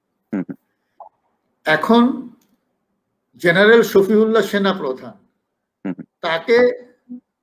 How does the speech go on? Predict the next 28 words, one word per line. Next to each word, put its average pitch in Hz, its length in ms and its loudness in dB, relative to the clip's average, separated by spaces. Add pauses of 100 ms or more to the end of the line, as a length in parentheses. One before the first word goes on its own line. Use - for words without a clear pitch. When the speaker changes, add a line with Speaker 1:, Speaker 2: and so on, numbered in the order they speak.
(100)
Speaker 2:
একেবারে 196 460 -2
gun 190 380 -4
পয়েন্টে 190 720 -2
ডালিম 160 640 -6
তাকে 165 260 -8
ইয়ে 165 200 -4
করলো 143 560 -6 (680)
সকাল 185 380 -4
নয়টায়, 165 680 -6 (760)
তিনি 180 200 -4
রেডিওতে 185 540 2
গেলেন 175 280 -4
সকাল 185 360 -4
দশটায় 143 680 -6 (760)
Speaker 1:
হুম। - 120 -8
Speaker 2:
বিবৃতি 156 420 -2
দিতে। - 400 -18 (640)
তো - 80 -8
ছয়টা 190 420 -2
থেকে 240 300 0
নয়টায় 226 460 2
উনি, 240 140 0
তিনি 233 260 0
তিন 247 380 0
ঘন্টা 269 300 0
তিনি 240 240 0
কি 208 200 -4
করলেন, 120 380 -12